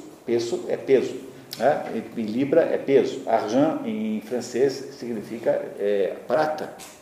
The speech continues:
Argent é prata. Então, todas as moedas eram fí-, físicas.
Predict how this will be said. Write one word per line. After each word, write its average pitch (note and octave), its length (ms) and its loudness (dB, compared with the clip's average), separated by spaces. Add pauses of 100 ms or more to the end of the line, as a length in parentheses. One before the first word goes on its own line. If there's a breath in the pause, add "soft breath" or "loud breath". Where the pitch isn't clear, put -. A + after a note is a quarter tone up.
(520 loud breath)
Argent G2 520 -4
é B2 60 -4
prata. C3+ 640 0
Então, - 140 -4
todas E3+ 360 4
as D3 120 2
moedas C#3+ 440 4
eram C#3+ 320 4
fí-, D#3 300 -6
físicas. - 640 -8